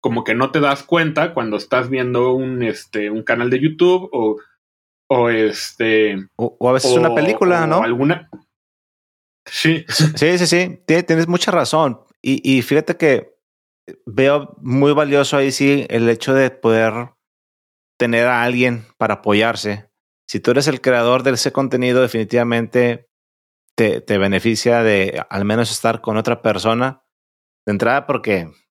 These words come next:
Speaker 2: dos cabezas piensan mejor que una, pero pues también para poder desarrollar ese tipo de tomas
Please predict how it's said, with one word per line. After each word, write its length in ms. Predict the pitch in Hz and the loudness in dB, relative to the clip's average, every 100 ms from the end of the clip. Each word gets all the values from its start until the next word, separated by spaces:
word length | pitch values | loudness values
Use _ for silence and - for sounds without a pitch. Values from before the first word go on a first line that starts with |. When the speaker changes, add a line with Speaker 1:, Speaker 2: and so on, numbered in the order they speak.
| _ _ - | _ _ -12
Speaker 2:
dos 400 | 90 95 107 - | -6 0 0 2
cabezas 420 | 107 104 110 - | 0 2 0 -2
piensan 320 | 110 107 110 | -2 0 0
mejor 260 | 101 110 107 | 0 0 2
que 80 | |
una, 440 | 127 143 127 113 _ _ _ _ _ - | 2 2 0 -4 _ _ _ _ _ -2
pero 300 | 147 151 147 | 0 0 2
pues 200 | 139 - | 0 2
también 320 | 123 120 120 | 0 0 0
para 300 | - 156 160 | -2 -2 -2
poder 800 | - 123 117 113 117 123 143 - _ _ _ _ _ _ _ _ _ _ _ | 2 4 4 4 4 2 -4 -14 _ _ _ _ _ _ _ _ _ _ _
desarrollar 880 | 104 120 107 98 92 90 98 135 131 | -2 0 0 -2 0 0 2 0 -2
ese 180 | 117 117 | -4 -4
tipo 340 | 123 120 120 | -6 0 2
de 120 | 104 | 2
tomas 800 | - 120 117 113 113 113 - - | 2 0 2 2 0 0 -6 -12